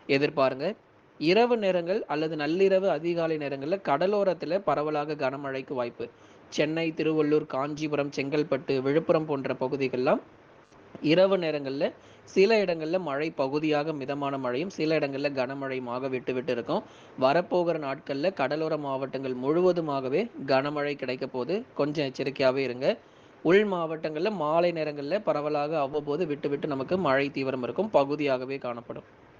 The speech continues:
அடுத்ததாக தென் மாவட்டத்திலும் சில இடங்கள்ல நமக்கு மழை வாய்ப்புகள் உண்டு. ராமநாதபுரம் போன்ற கடலோர பகுதிகள்,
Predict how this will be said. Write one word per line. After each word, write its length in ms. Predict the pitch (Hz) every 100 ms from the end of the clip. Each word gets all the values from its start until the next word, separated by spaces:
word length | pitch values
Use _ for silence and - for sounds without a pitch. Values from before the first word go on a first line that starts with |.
| - _ _ _ - -
அடுத்ததாக 580 | 143 214 233 208 196 196
தென் 280 | 190 208 233
மாவட்டத்திலும் 640 | 190 175 175 165 165 185 190
சில 200 | 170 170
இடங்கள்ல 260 | 160 151 151
நமக்கு 280 | 160 147 143
மழை 280 | 131 139 151
வாய்ப்புகள் 420 | 139 135 131 127
உண்டு. 240 | 127 151 208 - -
ராமநாதபுரம் 800 | 135 143 185 185 170 165 165 170
போன்ற 300 | 143 139 190
கடலோர 500 | - 151 175 185 180
பகுதிகள், 460 | 147 135 131 123